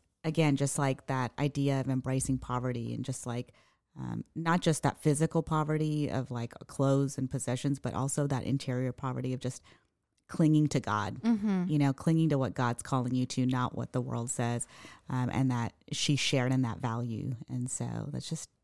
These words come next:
Speaker 1: so beautiful to see, like, the fruits of what came out of that, how it completely changed the church.
Speaker 2: Oh, yeah, for sure.
Speaker 1: Right?
Speaker 2: Yeah.
Speaker 1: And added to, and changed it, but I'm more, like, added to the richness of it, you
Speaker 2: Oh,
Speaker 1: know?
Speaker 2: for sure. And, like, I mean, we love all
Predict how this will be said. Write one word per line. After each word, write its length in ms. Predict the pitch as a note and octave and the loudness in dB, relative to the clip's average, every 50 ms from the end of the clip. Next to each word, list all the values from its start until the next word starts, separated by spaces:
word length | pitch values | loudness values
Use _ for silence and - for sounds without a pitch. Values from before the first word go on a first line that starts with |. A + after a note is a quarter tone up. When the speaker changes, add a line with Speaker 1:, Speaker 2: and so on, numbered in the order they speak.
| _ _ _ | _ _ _
Speaker 1:
so 180 | - - E3 E3 | -4 -2 0 0
beautiful 380 | D#3 - E3 D#3+ D3+ - E3 D3 | 0 2 2 0 2 0 0 -2
to 60 | C#3+ | 0
see, 260 | - - D#3 D3 C#3 | 0 0 0 0 0
like, 240 | C3+ C3 G#2+ - - | 0 0 -2 -4 -4
the 60 | - C3+ | -6 -6
fruits 380 | - - - D3 D3 - - | -4 0 0 0 2 2 0
of 100 | C3+ C3 - | -2 -2 -2
what 120 | B2 - | -4 -6
came 300 | - - - A#2 A2 B2 | -6 -6 -4 -2 -2 -2
out 100 | A#2 G2+ | -2 -4
of 100 | F2 D#2 | -4 -6
that, 240 | C#2+ C#2 D#2 D#2 - - - - _ _ | -6 -6 -6 -8 -8 -10 -16 -20 _ _
how 180 | - - D3+ C3+ | -4 -2 -2 -2
it 220 | - - - - - | -2 -6 -12 -12 -6
completely 460 | - D3 - - E3+ D3 C3+ C#3 C3+ | -6 -4 -2 -2 -2 0 0 -2 -2
changed 520 | - - D3 B2+ A#2 B2 C3+ - - - _ _ _ _ _ _ _ _ _ _ _ _ _ | -2 -2 -2 0 0 0 -2 -4 -6 -12 _ _ _ _ _ _ _ _ _ _ _ _ _
the 60 | - D3 | -8 -6
church. 220 | - - - - | -4 -2 2 6
Speaker 2:
Oh, 160 | C4+ D#4+ E4+ C#4 | 8 8 8 8
yeah, 280 | A3 B3+ C#4+ A3 F3+ | 8 8 6 4 4
for 200 | - - G#3 A3 | 0 0 0 0
sure. 460 | A3 - - - A#3+ A#3 F#3 E3+ - C#3 | 0 0 0 2 2 4 2 2 0 -2
Speaker 1:
Right? 300 | C#3 C#3 C#3 C#3+ D3 - _ _ - | -2 -2 -2 -2 -4 -6 _ _ 0
Speaker 2:
Yeah. 320 | G#3 A3 G3 F3 E3 E3 E3+ | 4 4 6 6 4 2 2
Speaker 1:
And 100 | D3 C#3+ | 2 2
added 340 | - C3+ C#3+ C#3+ D3 C#3+ - | 2 2 2 2 2 0 -2
to, 140 | - - | -2 -2
and 140 | - D#3 - - - | 0 0 -2 -2 -2
changed 320 | - - A3+ A3 G#3+ - | 2 4 6 6 6 4
it, 100 | F#3 C#3 | 4 2
but 120 | D3+ - G#2+ | 4 6 4
I'm 480 | D#3 D3+ - - D#3 D3 - - - D3 | 4 4 2 0 0 0 -2 -2 0 0
more, 180 | D3 C#3+ D3 | 2 2 2
like, 220 | C#3+ C#3 A#2+ - - - | 2 2 0 -2 -2 -2
added 320 | B2+ B2 B2 B2 B2 B2 - - _ _ _ - | 0 0 0 0 -2 -2 -4 -10 _ _ _ -8
to 100 | - D3+ A#2 | -4 -2 -2
the 80 | A#2 | 0
richness 420 | A2+ A#2 G#2+ - - - A2 - - | 0 -2 -2 -2 -2 -4 -4 -4 -4
of 140 | F2 - | -6 -6
it, 160 | - - - - _ _ - | -6 -8 -10 -12 _ _ -4
you 60 | D3 | 2
Speaker 2:
Oh, 60 | A#3+ B3 | 4 4
Speaker 1:
know? 60 | A#3+ | 4
Speaker 2:
for 140 | A#3+ G#3 - | 4 0 -2
sure. 280 | - - F3+ E3 - - | -2 -2 -2 -4 -2 0
And, 140 | - A3+ A#3+ | 2 4 4
like, 240 | B3 A#3+ A#3 A3 - | 6 4 4 2 2
I 100 | - G#3+ A#3 | 2 2 4
mean, 100 | A#3+ A#3+ | 4 4
we 120 | B3 C4+ | 4 4
love 180 | C#4+ D4+ D4+ B3+ | 4 2 4 4
all 520 | - F3 F3+ F#3 F3+ E3+ D3+ D3 D#3+ F#3 | 4 4 6 6 4 4 2 0 -4 -6